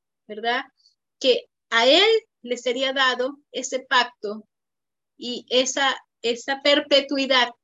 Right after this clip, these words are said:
del sacerdocio, a él y a todos sus descendientes, ¿verdad? Después de esta situación tan lamentable, comienza una nueva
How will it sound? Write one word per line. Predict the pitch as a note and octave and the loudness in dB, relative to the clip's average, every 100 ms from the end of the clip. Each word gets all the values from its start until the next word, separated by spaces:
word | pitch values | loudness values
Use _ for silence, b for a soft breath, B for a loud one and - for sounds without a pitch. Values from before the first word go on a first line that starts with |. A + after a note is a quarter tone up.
| _ _ _ - | _ _ _ -4
del | A#3 C4 C#4+ D4+ | 2 2 2 -6
sacerdocio, | - B3+ B3 A#3 A3 A3+ G#3+ G3+ - | -8 -6 -4 -2 0 0 -2 -6 -6
a | A#3 B3 | -2 0
él | C#4+ F#4 - | 2 0 -2
y | C#4 C#4 | -4 0
a | A#3+ A#3+ - | 0 -2 -4
todos | D#4 G#4 A4 G4 | -2 0 -2 -4
sus | C#4 - | -8 -10
descendientes, | G#3+ - F3 F3 C#3+ - - - - _ _ b b - | -10 -6 -2 0 0 -4 -18 -20 -20 _ _ b b -16
¿verdad? | G3 A#3+ D4 B B B B _ _ _ _ _ _ _ _ _ _ _ _ _ - | -4 -4 -4 B B B B _ _ _ _ _ _ _ _ _ _ _ _ _ -2
Después | C#4 C#4 E4 F4+ | -2 2 2 2
de | G4 F4 E4+ | 6 8 6
esta | F4 - D#4 C#4 A3+ - - _ _ _ | 4 0 2 4 4 2 -4 _ _ _
situación | - - D4 C#4+ C4 - D#4 D#4 | -8 0 0 2 0 0 0 0
tan | D#4 | -2
lamentable, | C#4+ B3 A3+ A3 C#4 D4 C4 A3+ | -2 -2 -4 -2 2 2 0 -4
comienza | A#3 B3 C4 C#4 D4 | -6 -6 -6 -4 -6
una | C#4+ C#4 | -4 -4
nueva | C4 C4+ C#4 A#3 F#3+ | -4 -2 -2 -2 -2